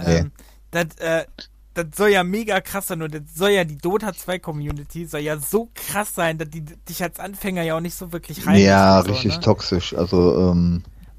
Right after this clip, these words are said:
Speaker 2: Und,
Speaker 1: nee, nee.
Speaker 2: ähm, bei, äh, vorbei bei lol ist das ja wohl genauso, ne? Also lol ist wohl
Speaker 1: Ja,
Speaker 2: echt
Speaker 1: ja.
Speaker 2: auch richtig toxisch.
Speaker 1: Ja.
Speaker 2: Und, ähm, das hab ich auch, äh, League of Legends, kurzer Abstecher, hab ich auch nur, äh,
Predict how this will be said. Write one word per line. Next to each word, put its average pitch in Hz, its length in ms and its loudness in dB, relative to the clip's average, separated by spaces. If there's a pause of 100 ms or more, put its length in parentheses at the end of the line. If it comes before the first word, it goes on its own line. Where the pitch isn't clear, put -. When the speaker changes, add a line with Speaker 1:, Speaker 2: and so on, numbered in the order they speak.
Speaker 2:
Und, 170 240 4
Speaker 1:
nee, - 0 -
nee. 151 240 2
Speaker 2:
ähm, 156 420 -4 (920)
bei, 156 280 0
äh, 143 340 -8 (500)
vorbei 160 400 -2
bei 143 160 -4
lol 156 240 -2
ist 165 260 -10
das 139 80 -16
ja 139 140 -12
wohl 139 200 -6
genauso, 175 460 -8
ne? 160 180 -8
Also 139 260 -10
lol 139 220 -6
ist 151 200 -8
wohl 82 60 0
Speaker 1:
Ja, - 80 2
Speaker 2:
echt 76 100 0
Speaker 1:
ja. 71 240 0
Speaker 2:
auch 69 60 -6
richtig 190 300 -12
toxisch. - 540 -14
Speaker 1:
Ja. - 200 0 (320)
Speaker 2:
Und, 156 440 -6
ähm, 147 360 -6 (140)
das 160 140 -8
hab 180 140 -2
ich - 160 -10
auch, 214 260 0
äh, 151 460 -10
League 165 220 -10
of 151 140 -4
Legends, 180 560 -8 (140)
kurzer 151 300 -12
Abstecher, 147 480 -12
hab 139 100 -8
ich - 140 -8
auch 190 240 -8
nur, 185 760 -6
äh, - 40 -20